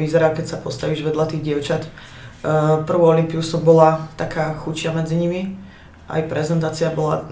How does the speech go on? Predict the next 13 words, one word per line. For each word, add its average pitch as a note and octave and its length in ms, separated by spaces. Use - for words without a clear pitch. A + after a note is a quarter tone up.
úplne D#3+ 320
odlišná. E3 640
Eh, D#3 920
bolo E3+ 360
vidieť, D#3+ 240
že, D#3 180
že D#3+ 160
nie D#3 100
som D3+ 220
z - 40
tej - 200
Ameriky. D3+ 480
Bolo E2 140